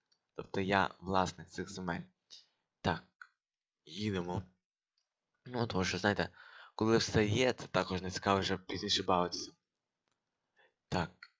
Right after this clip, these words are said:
е... Скільки вона коштує? Сто шістдесят дев'ять, так? Нам потрібно ще сто десять тисяч. Ну, більше десяти тисяч, я думаю, що ми не візьмемо.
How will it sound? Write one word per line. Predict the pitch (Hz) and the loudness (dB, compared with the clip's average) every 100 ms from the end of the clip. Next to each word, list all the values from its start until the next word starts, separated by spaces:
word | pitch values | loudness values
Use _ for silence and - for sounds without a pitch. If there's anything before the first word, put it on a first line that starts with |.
| _ - | _ -6
е... | 87 90 85 87 _ _ _ _ _ _ _ _ _ _ _ _ _ _ _ _ _ _ _ _ _ _ _ _ _ _ _ _ _ - _ _ _ _ _ - | -6 -6 -10 -16 _ _ _ _ _ _ _ _ _ _ _ _ _ _ _ _ _ _ _ _ _ _ _ _ _ _ _ _ _ -20 _ _ _ _ _ -20
Скільки | - 127 120 | -4 -2 0
вона | 127 | 0
коштує? | 123 123 - 113 | 2 0 2 0
Сто | - 120 | 2 2
шістдесят | - - 107 | 2 2 2
дев'ять, | - 90 78 | 4 2 2
так? | - 127 - - _ _ _ - - _ _ _ _ _ _ _ - | 0 0 -2 -14 _ _ _ -20 -20 _ _ _ _ _ _ _ -2
Нам | 107 117 | 2 4
потрібно | 117 - 113 110 | 4 2 2 2
ще | 107 - | 2 0
сто | 110 - | 2 2
десять | 107 104 104 101 | 2 2 2 -2
тисяч. | - 95 82 - - _ _ _ _ _ _ _ _ _ _ _ _ _ _ | -2 -2 -2 -8 -12 _ _ _ _ _ _ _ _ _ _ _ _ _ _
Ну, | - | -2
більше | 120 156 143 | 8 8 10
десяти | 135 123 131 | 6 4 2
тисяч, | - 139 139 127 | 6 4 4 2
я | |
думаю, | 117 127 117 | 4 6 6
що | 113 113 | 4 2
ми | 107 117 107 | 2 0 0
не | 104 | -2
візьмемо. | 98 117 107 98 90 90 | -6 -6 -2 0 0 -4